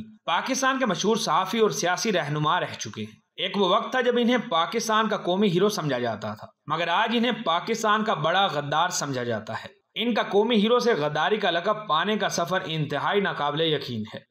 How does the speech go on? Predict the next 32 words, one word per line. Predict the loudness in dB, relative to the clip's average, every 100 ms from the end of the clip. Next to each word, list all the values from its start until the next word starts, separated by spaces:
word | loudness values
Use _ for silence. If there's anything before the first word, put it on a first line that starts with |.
| _
इनका | 2 4 4
ये | 4 4
सफर | 2 0 0
शुरू | 0 2 4
होता | 2 2 2
है | 2
हुसैन | 2 0 0 0
हक्कानी | -2 -2 -2 0 2
के | 2 0
यकम | 0 0 0
जुलाई | 2 2 2 2
उन्नीस | 0 -2
सौ | -4 -4
पचपन | -6 -4 -2
को | 0 0
पाकिस्तान | 0 0 0 -4 -2 -2 -2 0
के | -2
सबसे | -2 -4 -4 -4
बड़े | 0 0 2
और | 0 -2
मशहूर | -4 0 0
शहर | 0 -2 -2
कराची | -4 -4 -2 -2 -2
में | -2
पैदा | -2 -2 -2
होने | -4 -6 -8
से। | -12 -20 _ _ -2
इन्होंने | 2 4 4
उन्नीस | 4 4 2
सौ | 2
सत्तर | 0 0 0 2 2
में | 0